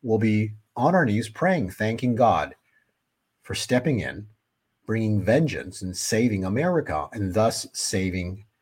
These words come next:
and flipping the tables on evil in this world, because God's in control.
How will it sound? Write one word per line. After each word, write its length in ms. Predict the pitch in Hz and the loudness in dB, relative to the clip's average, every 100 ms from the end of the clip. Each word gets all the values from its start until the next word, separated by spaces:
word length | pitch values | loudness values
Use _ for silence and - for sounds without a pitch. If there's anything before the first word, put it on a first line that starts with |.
| _ - | _ -10
and 160 | 95 | -10
flipping 320 | - 110 107 | -2 0 2
the 80 | 110 | 2
tables 480 | 101 104 98 85 82 | 0 0 -2 -2 -4
on 160 | 82 78 | -6 -6
evil 340 | 101 87 78 | -6 -6 -6
in 80 | 73 | -8
this 200 | 71 - | -10 -6
world, 380 | 120 147 - - | 2 4 2 -4
because 360 | - - 90 - | -10 -4 -4 -4
God's 320 | 78 76 78 | -4 -4 -4
in 100 | 76 | -10
control. 560 | - 82 - 85 60 | -10 -4 2 2 0